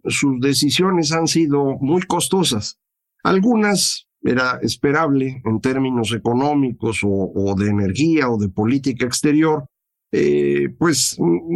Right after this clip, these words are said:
no esperábamos que, que López Obrador pudiera tomar decisiones brillantes. No son temas que conozca o que entienda. Y entonces era esperable que hubiera costos en eso. Eh, pero, eh,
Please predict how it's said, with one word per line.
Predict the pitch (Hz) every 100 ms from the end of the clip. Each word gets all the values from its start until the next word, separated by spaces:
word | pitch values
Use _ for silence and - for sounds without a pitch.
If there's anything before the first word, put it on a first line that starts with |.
| 185
no | 180 190 208
esperábamos | 185 143 151 147 135 123
que, | 127 117 113
que | - 117
López | 123 123 139
Obrador | 131 120 135 156 131
pudiera | 110 113 127 123
tomar | 117 120 127
decisiones | 113 107 101 123 127 120
brillantes. | 139 156 175 208 180 120
No | 120 131
son | - 127
temas | 127 123 123 110
que | - 117 104
conozca | 127 147 160 - 131 127 113 104
o | 95
que | 110
entienda. | 107 143 160 127 120 - _ _ _ _ -
Y |
entonces | 202 226 196 196 - 156
era | 180
esperable | 156 139 143 139 147 139
que | 117
hubiera | 113 123 135 131
costos | 151 147 - 127 113
en | 117 147
eso. | 131 107 95 _ _ _ _
Eh, | - 131 131 131 123 127 127
pero, | 208 214 190 185 160 -
eh, | 139 135